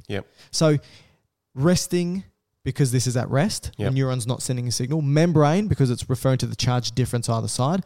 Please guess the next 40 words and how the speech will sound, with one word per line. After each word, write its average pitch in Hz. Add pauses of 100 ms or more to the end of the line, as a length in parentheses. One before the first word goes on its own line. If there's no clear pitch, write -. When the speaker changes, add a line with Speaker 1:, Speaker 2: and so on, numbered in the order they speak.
Speaker 1:
Yep. -
Speaker 2:
Potential, 139
it 123
has 147
the 165
potential 190
to 170
change. 165 (180)
Speaker 1:
Right. 98 (720)
Speaker 2:
So 139
if 170
you've 160
got 156
positive 190
outside, 165
negative 147
inside, 156 (320)
how 156
could 156
you 156
change 175
it? -
What 151
could 156
you 175
do, 180
Matt? 117 (1300)
Speaker 1:
<clears throat> 165
Well 139
Speaker 2:
Oh, 156
he's 131
getting 131
ready. 110 (300)
Speaker 1:
<laughs> -
I - (800)
thought 123
you -
were 113
gonna 101
say, 98